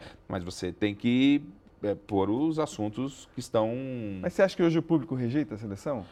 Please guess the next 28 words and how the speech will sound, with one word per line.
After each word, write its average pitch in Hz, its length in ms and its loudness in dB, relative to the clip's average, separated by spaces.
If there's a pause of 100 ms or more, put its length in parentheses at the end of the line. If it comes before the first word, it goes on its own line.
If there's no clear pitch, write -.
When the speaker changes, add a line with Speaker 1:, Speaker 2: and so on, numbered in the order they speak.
(100)
Speaker 1:
Ah, 90 300 8
sim, 139 300 0
não 110 180 2
há 139 80 8
uma 277 160 0
identidade, 135 720 4
identidade 143 680 2
nenhuma. 180 600 2 (240)
E 139 120 6
isso 151 200 6
é - 20 -4
reflexo 208 460 2
muito 190 180 -4
nos 202 120 -6
programas 220 400 2
de - 40 -20
T 339 120 -4
V. 147 200 -2
Não 120 160 -2
há 127 140 2
identidade 156 480 2
nenhuma 196 280 -4
da 123 100 2
seleção 117 480 -2 (360)
com 311 120 0
o - 20 2
povo 143 240 4
brasileiro, 98 560 2